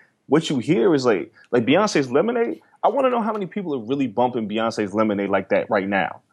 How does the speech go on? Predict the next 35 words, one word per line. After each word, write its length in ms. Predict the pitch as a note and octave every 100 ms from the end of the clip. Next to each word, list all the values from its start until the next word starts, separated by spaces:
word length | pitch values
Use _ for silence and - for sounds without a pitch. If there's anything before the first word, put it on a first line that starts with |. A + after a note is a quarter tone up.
| _ -
in 100 | A#2
terms 260 | - A#2+ G#2
of 100 | F#2
a 40 |
classic 520 | - - G#2 G2+ G2+
album, 420 | G#2 G2+ G2 F2+ G#2
you 60 |
know, 180 | G2+ F2+
lasting 480 | F2 A2 G#2+ - G2+
appeal. 460 | F2+ C3 A#2 D#2+ - _ -
It's 140 | D3
not 160 | B3 C#4+
a 40 |
bad 280 | C#3 A#2 F#2+
album. 400 | C#3+ E3 A#2+ G2+ - _
And 120 | B2+
that's, 180 | F#3 -
you 100 | F3
know, 140 | D#3+ C#3+
people 220 | G#3 E3+
are 20 |
gonna 160 | D3 C#3
think 140 | C#3
I'm 60 | C3
gonna 100 | G#2
be 80 |
shitting 300 | G2 - F#3+
on 140 | D3+ B2
Frank 240 | A2+ G#2+
Ocean 360 | G#2+ G#2 A2 G#2
album. 180 | E2 -
I'm 200 | B2 B2+
not 240 | G3+ -
doing 300 | C#3 G#3+ A2+
that. 200 | C2 -